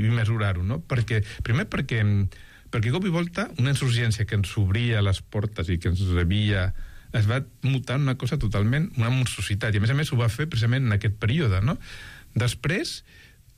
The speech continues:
em, perquè entra-, perquè, perquè, perquè veritablement veus que,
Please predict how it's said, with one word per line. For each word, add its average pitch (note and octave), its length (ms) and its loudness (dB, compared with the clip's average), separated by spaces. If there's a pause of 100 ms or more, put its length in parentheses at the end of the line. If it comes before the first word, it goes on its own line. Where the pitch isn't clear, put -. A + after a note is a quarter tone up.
(120)
em, A#2 640 2 (500)
perquè A#2 240 -2
entra-, B2+ 220 -2 (100)
perquè, A#2 380 0 (100)
perquè, G#2+ 380 0 (800)
perquè A2 280 0
veritablement E3 540 2 (400)
veus B2+ 420 0
que, C3+ 140 -2